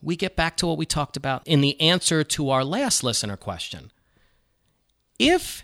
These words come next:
you have a document drafted, it's a divorce settlement gre-, agreement. Now, bear in mind, let me back up a little bit.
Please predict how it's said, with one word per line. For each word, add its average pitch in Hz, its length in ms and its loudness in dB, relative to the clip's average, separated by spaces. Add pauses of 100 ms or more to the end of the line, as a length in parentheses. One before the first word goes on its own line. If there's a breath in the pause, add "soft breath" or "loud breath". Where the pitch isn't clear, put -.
(160)
you 196 220 0
have 196 340 0
a 170 60 -2
document 165 600 0
drafted, 127 500 2
it's 131 160 -2
a - 20 -6
divorce 151 460 0
settlement 92 560 0
gre-, 104 140 -6 (120)
agreement. 107 420 -2
Now, 196 120 6
bear 269 160 8
in 247 60 10
mind, 117 280 4 (260 soft breath)
let 185 60 -2
me 196 60 2
back 170 200 2
up - 120 -2
a 165 40 -4
little 214 220 6
bit. 92 200 -12